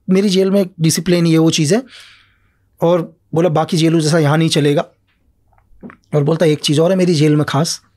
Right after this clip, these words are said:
तो मैं भी सुन रहा, मैंने कहा से, बोला मेरी जेल में एक छोटा सा भगदड़ होती है और उस भगदड़ में दो तीन लोग मर जाते हैं। तो इनडायरेक्ट तरीके से थ्रेट दिया उसने मुझे, ठीक है। तो मैं खड़ा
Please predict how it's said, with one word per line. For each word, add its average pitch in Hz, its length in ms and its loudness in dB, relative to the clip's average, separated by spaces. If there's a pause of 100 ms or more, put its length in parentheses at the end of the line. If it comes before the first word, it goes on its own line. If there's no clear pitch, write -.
(500)
तो - 120 -16 (240)
मैं 165 160 -4
भी 175 80 -2
सुन 165 220 -4
रहा, 156 100 -2
मैंने 143 160 -4
कहा 117 180 -12
से, - 320 -20 (1200)
बोला 175 140 2
मेरी 175 260 0
जेल 175 200 0
में 185 100 0
एक 190 120 -6
छोटा 190 260 -2
सा 180 120 -2
भगदड़ 131 300 -2
होती 147 320 -4
है 143 80 -4 (1040)
और 170 120 2
उस 156 120 -2
भगदड़ 139 260 -2
में 165 140 0
दो 147 100 0
तीन 147 160 0
लोग 143 180 0
मर 127 100 -2
जाते 120 300 -6
हैं। 113 80 -16 (1200)
तो 330 140 -2
इनडायरेक्ट 285 400 0
तरीके 302 160 0
से 320 100 0
थ्रेट 202 260 -2
दिया 160 200 0
उसने 151 200 -2
मुझे, 135 240 -2 (840)
ठीक 160 160 -2
है। 127 140 -6 (1700)
तो 165 380 0 (840)
मैं 185 140 2
खड़ा 202 260 -2